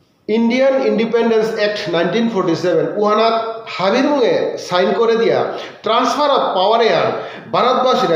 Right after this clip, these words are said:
দিল। তাৰ লগে লগে ইণ্ডিয়ান ইণ্ডিপেণ্ডেন্স এক্ট উহানৰ মাজে হাবিয়ান আমাৰ ভাৰতৰ যত লিডাৰ ক্ৰান্তিকাৰী সংগ্ৰামকাৰী হাবিয়ানো সাইন করলা সেই ফিফটিন অগাস্ট নাইনটিন ফর্টি সেভেন দিনহান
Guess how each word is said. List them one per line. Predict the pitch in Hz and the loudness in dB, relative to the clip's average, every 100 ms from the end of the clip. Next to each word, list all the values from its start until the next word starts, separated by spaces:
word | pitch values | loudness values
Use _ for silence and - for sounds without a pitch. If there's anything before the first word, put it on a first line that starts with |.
| 156 | 0
দিল। | 156 180 220 - - - - _ _ | 0 0 0 -4 -8 -12 -20 _ _
তাৰ | 165 208 | 0 2
লগে | 262 226 | 2 2
লগে | 240 254 220 156 117 - - - - | 2 2 2 2 -2 -6 -12 -20 -6
ইণ্ডিয়ান | 202 220 233 247 269 254 - 202 | -2 0 2 2 0 -2 -4 -6
ইণ্ডিপেণ্ডেন্স | 202 233 254 247 220 214 | -4 0 0 2 2 2
এক্ট | 214 208 208 - - - _ _ _ _ _ - | 0 -2 -4 -10 -12 -20 _ _ _ _ _ -4
উহানৰ | 180 220 240 | 0 2 2
মাজে | 247 196 208 - - - | 2 2 0 -2 -6 -8
হাবিয়ান | - 165 165 196 240 | -2 0 2 2 2
আমাৰ | 220 226 | 2 0
ভাৰতৰ | 196 190 220 226 220 | 2 2 2 0 0
যত | 185 196 208 | 0 0 0
লিডাৰ | 202 214 220 233 - - - - | 0 2 0 0 -4 -10 -14 -4
ক্ৰান্তিকাৰী | 165 190 226 226 220 | -2 0 0 0 0
সংগ্ৰামকাৰী | 220 180 190 226 220 | 2 0 0 0 0
হাবিয়ানো | 185 165 156 226 233 214 220 220 - - _ _ | 0 0 0 0 2 0 -2 -8 -14 -20 _ _
সাইন | - - 160 | -12 -4 -2
করলা | 226 226 202 226 - - - | 0 2 2 0 -2 -6 -4
সেই | 196 226 - - - - - - _ - | 0 0 -2 -6 -12 -20 -20 -20 _ -8
ফিফটিন | 185 196 233 269 | -4 -2 0 2
অগাস্ট | 233 220 | 2 2
নাইনটিন | 202 190 220 220 | 2 0 0 0
ফর্টি | 180 185 | 0 0
সেভেন | 208 220 165 165 | 0 2 2 0
দিনহান | 156 160 160 214 - | 0 0 2 0 -4